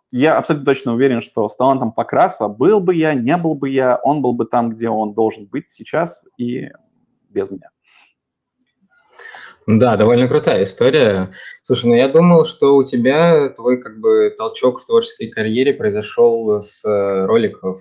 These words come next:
Speaker 2: э, с клипов для Beating Elbows. Э, ты можешь вот про это рассказать, как вы познакомились с Ильёй Найшулером, как вы эти клипы сняли?
Speaker 1: Ну, это вот, видишь, э, Biting Elbows было до, то есть мы щас говорили это о событиях после, то есть я уже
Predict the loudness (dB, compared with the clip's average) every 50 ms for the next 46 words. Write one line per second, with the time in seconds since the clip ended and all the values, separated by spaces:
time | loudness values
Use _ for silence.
0 | -14 _ -8 -8 -8 -6 -4 -4 -4 -4 -6 -10 -10 -8 -6 -4 -4 -4 -6 -8
1 | -12 -12 -8 -8 -6 -4 -4 -4 -4 -4 -6 -6 -6 -12 -16 -20 -20 -20 _ -10
2 | -8 -6 -6 -6 -8 -8 -6 -4 -2 -2 -2 0 -2 -2 0 0 0 2 2 2
3 | 0 0 -4 -6 -6 _ -8 -2 0 0 0 0 -2 -6 -6 -6 -6 _ -12 -10
4 | -10 -10 -10 -12 -14 -16 -16 -12 -8 -6 -4 -4 -4 -4 -8 -10 -12 -16 -14 -4
5 | 0 2 2 4 4 2 0 0 -2 -2 0 2 2 2 2 0 -4 -4 -4 -6
6 | -6 -6 _ -6 -6 -4 -4 -6 -10 -12 -16 _ _ -8 -6 -6 -6 -8 -6 -10
7 | -8 -6 -6 -6 -8 -8 -12 -14 _ _ _ _ _ _ _ _ _ _ _ _
8 | _ _ _ _ -20 -20 _ _ _ _ _ -2 0 0 0 2 2 0 2 2
9 | 0 -2 0 -2 0 0 0 -2 -2 -4 -2 0 2 2 2 2 2 2 2 2
10 | 2 0 0 -2 -2 -2 -2 -2 0 -2 0 0 0 0 0 0 -2 -2 -4 -4
11 | -12 -6 -2 0 0 0 0 0 2 2 2 2 0 -4 -14 _ _ -14 _ -10
12 | -10 -6 -4 -6 -4 -4 -8 -10 -4 -2 -2 -2 -2 -4 -6 -4 -4 -2 -2 0
13 | 0 -2 -4 -4 -4 -4 -4 -2 -4 -4 -10 _ _ -2 -2 -2 -2 -6 -6 -6
14 | -6 -10 -10 -4 -2 0 2 2 0 0 2 2 2 0